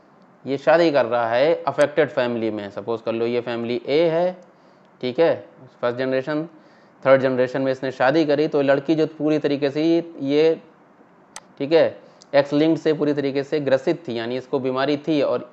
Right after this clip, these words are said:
अभी यहाँ पे इन्होंने इसको कैरियर करार दे दिया। कैरियर बाहर से जो भी आप मानेंगे वो नॉर्मल ट्रीट किया जाता है। अब लेकिन इन्होंने यहाँ पे बता दिया है कि वो कैरियर है, इत्तेफाकन है कैरियर, अब यही पेडिग्री होती है, ठीक है। तो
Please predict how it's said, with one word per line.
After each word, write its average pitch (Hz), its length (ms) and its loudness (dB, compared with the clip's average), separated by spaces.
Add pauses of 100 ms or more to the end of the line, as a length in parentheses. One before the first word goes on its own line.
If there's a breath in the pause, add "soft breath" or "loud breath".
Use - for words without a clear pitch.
अभी 139 180 -2
यहाँ 170 200 4
पे 202 100 2
इन्होंने 202 260 2
इसको 202 200 -2
कैरियर 180 420 6
करार 127 300 4
दे 110 120 -2
दिया। 107 200 -4 (500 soft breath)
कैरियर 196 500 6 (180)
बाहर 139 380 6
से 214 140 6
जो 202 140 6
भी 202 140 6
आप 202 160 8
मानेंगे 202 400 4
वो 208 180 4
नॉर्मल 175 520 2 (240)
ट्रीट 160 360 2
किया 123 140 2
जाता 107 300 -2
है। 104 140 -8 (340 soft breath)
अब 143 120 6
लेकिन 160 280 4
इन्होंने 170 260 6
यहाँ 156 220 4
पे 139 120 0
बता 127 380 4
दिया 123 480 2
है 147 300 4
कि 214 140 0
वो 214 120 4
कैरियर 202 420 4
है, 180 260 2 (360)
इत्तेफाकन 123 500 -2
है 202 140 6
कैरियर, 254 420 6 (280)
अब 127 160 -4
यही 196 140 8
पेडिग्री 165 380 4
होती 160 260 2
है, 135 120 -4 (520 loud breath)
ठीक 170 140 4
है। 170 120 8 (180)
तो - 140 -2